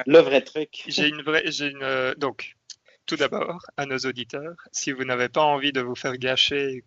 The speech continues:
Speaker 2: quoi que ce soit, c'est le moment d'arrêter de nous écouter, de regarder dans les commentaires du podcast, on va mettre, euh, le, le timestamp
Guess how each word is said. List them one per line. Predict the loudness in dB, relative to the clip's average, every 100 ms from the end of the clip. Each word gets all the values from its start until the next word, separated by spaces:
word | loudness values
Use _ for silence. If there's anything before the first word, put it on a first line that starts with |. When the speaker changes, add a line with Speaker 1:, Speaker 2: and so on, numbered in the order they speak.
| -4
Speaker 2:
quoi | -4
que | -2
ce | -4
soit, | -4 -2 -2 -2 -6
c'est | -8
le | -6
moment | -4 0 2 2 0 0
d'arrêter | 2 2 -2 -6
de |
nous | -6 -6
écouter, | -6 -8 -4 -2 -2 -4 _ _ _
de | -4
regarder | 2 2 4 4 2 2 4 2 0 -6
dans | -6
les | -6
commentaires | 0 0 0 -2 -2 -2
du | -6
podcast, | -8 -8 0 0 0 -8 -14
on | -4
va | -2
mettre, | 0 -4 -4 -2
euh, | -2 -2 -8 -14 _ _ -18
le, | -10 -6 -6 -6 -10 -12 -12
le | -12 -8
timestamp | -8 -8 -4 -4